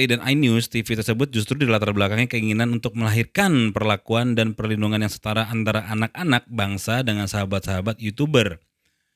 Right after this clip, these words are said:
dan selebgram dari berbagai belahan dunia dan mendorong mereka untuk tumbuh, meningkatkan kesejahteraan mereka dan berkembang dalam tataran kekinian. Kami mendorong agar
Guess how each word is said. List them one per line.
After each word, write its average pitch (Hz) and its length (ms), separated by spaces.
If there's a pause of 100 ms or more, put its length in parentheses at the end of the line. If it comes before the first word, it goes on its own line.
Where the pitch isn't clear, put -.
(480)
dan 143 160
selebgram 131 560
dari 117 240
berbagai 117 400
belahan 107 320
dunia 110 400
dan 107 160
mendorong 127 320
mereka 120 320
untuk 127 160
tumbuh, 110 320 (640)
meningkatkan 135 560
kesejahteraan 110 400
mereka 113 480
dan 113 240
berkembang 110 480
dalam 107 320
tataran 107 480
kekinian. 104 1400 (1600)
Kami 135 240
mendorong 151 400
agar 117 240